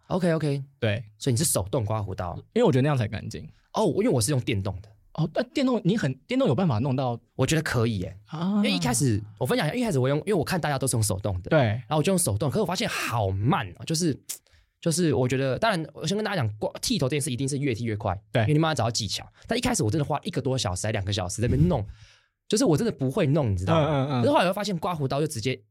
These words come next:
Speaker 1: 用力的刮，它是会刮到很平的。
Speaker 2: 对，对，对。
Speaker 1: 所以我后来就改用电动刮胡刀。
Speaker 2: 哦。
Speaker 1: 然后电动刮胡刀有，还有一种就是一开始是那种，就是它是那种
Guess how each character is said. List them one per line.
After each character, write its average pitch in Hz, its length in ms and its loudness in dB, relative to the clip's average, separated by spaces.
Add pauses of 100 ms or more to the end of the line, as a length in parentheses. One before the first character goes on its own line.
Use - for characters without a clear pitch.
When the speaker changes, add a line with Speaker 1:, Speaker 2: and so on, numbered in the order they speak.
(100)
Speaker 1:
用 196 240 2
力 185 120 -2
的 110 80 0
刮， 107 320 -2 (300)
它 180 160 -2
是 - 80 0
会 185 120 0
刮 156 200 -2
到 143 80 -2
很 113 220 0
平 87 260 -8
的。 95 200 -4
Speaker 2:
对， 135 160 4
对， 123 160 0
对。 110 160 -2
Speaker 1:
所 196 120 2
以 - 20 6
我 139 60 4
后 214 120 2
来 147 80 4
就 139 80 0
改 113 120 -2
用 123 160 0
电 127 160 2
动 113 100 0
刮 104 160 -2
胡 87 160 -8
刀。 117 140 0
Speaker 2:
哦。 117 440 2
Speaker 1:
然 160 80 0
后 190 40 2
电 247 80 0
动 233 60 0
刮 226 80 -2
胡 208 40 -2
刀 196 140 0
有， 170 100 0
还 147 80 0
有 160 100 0
一 170 40 -2
种 139 160 0
就 135 80 -2
是 135 260 -2
一 - 80 -12
开 185 120 0
始 131 100 -2
是 151 60 -2
那 147 40 2
种， 110 120 -2 (300)
就 147 80 -6
是 147 160 0
它 147 140 -4
是 165 80 -4
那 151 80 0
种 107 140 0